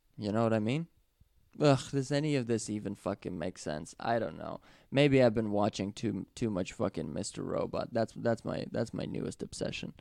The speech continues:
I'm watching Mister Robot, which I think, which I think, you know, Mister Robot is one of the worst fucking T V shows for me to watch.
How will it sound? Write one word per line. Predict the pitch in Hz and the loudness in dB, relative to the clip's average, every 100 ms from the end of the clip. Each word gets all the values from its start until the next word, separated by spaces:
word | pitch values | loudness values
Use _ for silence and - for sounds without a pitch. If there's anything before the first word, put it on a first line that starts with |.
| - - - _ - - _ _ | -20 -20 -20 _ -20 -20 _ _
I'm | - | 0
watching | 110 117 117 98 | 4 4 2 -2
Mister | 104 - - | -4 -4 -4
Robot, | 82 90 - - | -2 -2 -2 -2
which | 131 123 | -2 4
I | 151 151 | 6 6
think, | 139 127 - | 4 0 -2
which | - 131 | -6 -2
I | 151 | 0
think, | 147 139 120 123 | 0 -2 -2 -4
you | |
know, | 117 113 107 117 | -2 0 0 0
Mister | 127 123 120 | -2 -2 -2
Robot | 110 110 110 104 | 2 4 4 4
is | 98 101 | 2 0
one | 101 113 | -2 -2
of | 107 | -2
the | 95 | -4
worst | 101 104 107 107 104 - - - _ _ _ _ _ _ | -4 -2 2 4 2 -2 -14 -20 _ _ _ _ _ _
fucking | - - 107 - 104 98 76 - | -10 -2 -2 -2 -6 -6 -8 -10
T | - 107 | -4 -2
V | 104 | -2
shows | 95 - 78 92 - | -2 -2 -2 -2 -8
for | - 85 | -6 -4
me | 87 90 | -2 -2
to | 92 | -4
watch. | - - - - - | -4 -4 -6 -12 -20